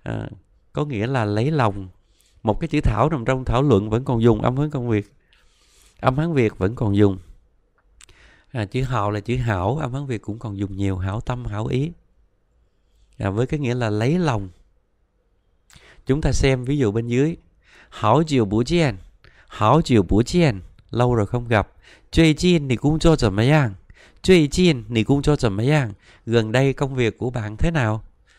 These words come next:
"Hảo jiu bu jian, zui jin ni gong zuo zen me yang?" Gần đây công việc của bạn thế nào? "Bu tai hao, wo xiang huan ge gong zuo." "Bu tai hao", không có tốt lắm. "Wo xiang huan ge gong zuo",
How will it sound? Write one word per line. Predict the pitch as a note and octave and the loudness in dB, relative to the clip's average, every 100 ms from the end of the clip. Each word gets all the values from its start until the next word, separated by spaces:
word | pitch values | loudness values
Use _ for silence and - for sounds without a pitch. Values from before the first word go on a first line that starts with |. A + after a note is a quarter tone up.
| _ _ _ _ _ _ | _ _ _ _ _ _
"Hảo | - A2 D#3 | -2 0 2
jiu | C#3 A2 | 2 2
bu | A2+ | 2
jian, | C3 F3 D#3 G#2 - | 2 2 2 -2 -12
zui | - E3 D3+ | -2 2 2
jin | E3+ F3 C#3+ | 2 0 0
ni | A2 | -4
gong | C3+ | -4
zuo | C3+ B2 | 0 0
zen | - G#2 | 0 -2
me | A2 C3+ | 0 -2
yang?" | C3 G2+ _ _ _ - | -2 -6 _ _ _ -4
Gần | A2 | -4
đây | G#2+ A#2+ | -2 -4
công | A#2+ A#2+ | -4 -4
việc | G#2 | -2
của | A#2 | -2
bạn | A2 G2+ | -4 -2
thế | B2+ | -4
nào? | B2 G#2 F2 - _ _ _ _ _ _ - - - | 0 -2 -2 -10 _ _ _ _ _ _ -20 -20 -2
"Bu | A#2+ | 2
tai | D#3 F3 C#3+ | 4 4 2
hao, | A2 F#2+ G#2 A2+ - _ _ _ - | 0 2 2 0 -6 _ _ _ -6
wo | B2+ | -2
xiang | - B2+ G#2 | 0 -2 -2
huan | D#3 E3 | -2 -2
ge | C#3+ C3+ | -4 -4
gong | D3+ D3 | -4 -2
zuo." | D3 C#3 G#2+ - _ - - - | 0 0 -2 -12 _ -20 -20 -2
"Bu | A#2+ | -2
tai | - F3 | 0 0
hao", | C3 A2+ F2+ F#2+ | 0 -2 -2 -4
không | - C3+ | -4 -6
có | C3 | -4
tốt | D3+ D#3 E3 | 2 2 4
lắm. | C#3 C#3 F#3 F3+ _ - - | 2 -2 -6 -14 _ -16 0
"Wo | G#2 C#3+ | 2 4
xiang | - B2+ G#2+ | 2 2 -2
huan | A#2+ F#3+ F3 C#3 | -2 -2 -2 -2
ge | C3 A2 G2+ | 0 0 -2
gong | C#3 C#3 | -6 -6
zuo", | D3 D#3+ B2 | 0 2 2